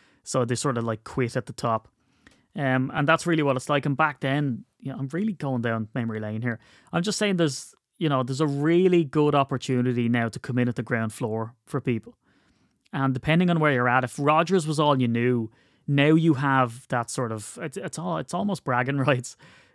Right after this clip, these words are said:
to say, "Well, I was here in the Rodgers era," and there's, you know, and you can compare and contrast. And I just think that's really interesting. And with the group trip,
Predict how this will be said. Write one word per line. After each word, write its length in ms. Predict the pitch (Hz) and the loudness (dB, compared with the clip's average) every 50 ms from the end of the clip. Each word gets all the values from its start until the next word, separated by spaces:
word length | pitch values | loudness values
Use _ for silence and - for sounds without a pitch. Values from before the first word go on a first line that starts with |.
| _ - | _ -6
to 80 | 143 | -6
say, 240 | - - 143 123 120 | -2 0 0 0 2
"Well, 220 | 113 143 131 113 | 0 0 -2 -2
I 80 | 117 107 | -2 -4
was 160 | 107 117 - | -4 -2 -2
here 160 | - 123 110 | -2 -2 -4
in 80 | 107 107 | -4 -6
the 80 | 104 104 | -8 -10
Rodgers 420 | 104 101 107 104 - 123 113 120 | -10 -10 -10 -6 -6 -4 -2 -2
era," 220 | 123 113 110 110 | -2 -2 -2 -2
and 120 | 104 110 110 | -2 -2 -2
there's, 220 | 117 110 - - | -4 -6 -6 -6
you 80 | 127 120 | -6 -4
know, 120 | 120 117 - - _ _ - | -4 -6 -8 -14 _ _ -8
and 100 | 156 143 | -6 -4
you 60 | 135 | -2
can 140 | 143 143 - | -2 -2 -2
compare 400 | 143 127 - 147 147 147 147 139 | -2 -4 -2 0 2 2 2 2
and 80 | 131 | 0
contrast. 720 | - - 120 120 - 139 123 120 123 131 - - - - - _ _ _ _ _ _ _ _ _ _ _ _ _ - - | -2 -4 -6 -4 -2 -2 0 0 0 -2 -2 -4 -12 -18 -20 _ _ _ _ _ _ _ _ _ _ _ _ _ -10 -8
And 120 | 170 131 | -4 -4
I 40 | 131 | -4
just 120 | 127 - | -4 -2
think 140 | - 147 131 | -2 -2 0
that's 180 | 127 131 - - | 0 -2 -2 -4
really 200 | 131 117 117 113 | -4 -4 -2 -4
interesting. 420 | 117 123 - 139 131 120 - 127 | -4 -2 -2 -2 -4 -2 -2 -4
And 80 | 123 123 | -2 -2
with 80 | 127 | -2
the 60 | - 120 | -4 -4
group 340 | 120 151 160 160 151 - | 0 2 2 2 2 0
trip, 360 | - - - 143 139 143 - | -6 -8 -4 -2 -2 -2 -4